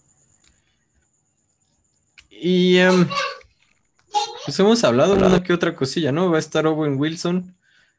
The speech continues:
eh, tiene cara de ser una especie de body comedy, como de policías. Este, a ver si la,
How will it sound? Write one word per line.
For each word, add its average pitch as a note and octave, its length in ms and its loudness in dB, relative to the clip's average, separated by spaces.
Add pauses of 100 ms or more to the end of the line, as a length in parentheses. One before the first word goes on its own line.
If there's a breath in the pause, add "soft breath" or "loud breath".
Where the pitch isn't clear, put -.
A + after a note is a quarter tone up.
(300 soft breath)
eh, G#2 500 -4
tiene B2 240 -6
cara B2 220 -6
de A2 80 -2
ser A#2 180 -8
una A#2 140 -8
especie A#2 380 -12
de G#2+ 120 -6
body G#2+ 380 -6
comedy, C#3+ 560 -10 (320)
como G2+ 220 -16
de F2+ 300 -14 (100)
policías. F2+ 760 -12 (1080)
Este, G2 1080 -10
a G#2 80 -8
ver A#2 160 -6
si B2 140 -8
la, G2+ 500 -6